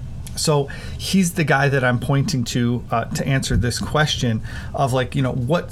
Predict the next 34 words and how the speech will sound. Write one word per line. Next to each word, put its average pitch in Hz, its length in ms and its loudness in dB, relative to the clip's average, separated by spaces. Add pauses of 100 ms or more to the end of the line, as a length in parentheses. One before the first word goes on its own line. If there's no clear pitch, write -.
scheme 170 600 2
changes 156 480 0
are 151 140 2
they 151 100 2
gonna 151 220 2
doing? 165 260 0
It's 156 140 -2
not 208 140 2
exactly 170 360 0
scheme - 400 0
changes, 127 340 0
but - 140 -2
they 156 80 2
won't 156 220 0
have 175 160 0
to 165 80 0
scheme 180 640 2 (400)
around 147 680 4 (100)
his 139 340 0
absence. 143 460 0
They're 143 140 0
gonna 170 120 4
be 160 200 0
able 151 140 2
to - 140 -2
actually 139 300 0
do 147 420 2 (400)
what 156 200 2
they 143 100 2
wanna 131 320 4
do 123 320 0 (460)
on 127 240 4
defense. - 520 -2
So 147 280 2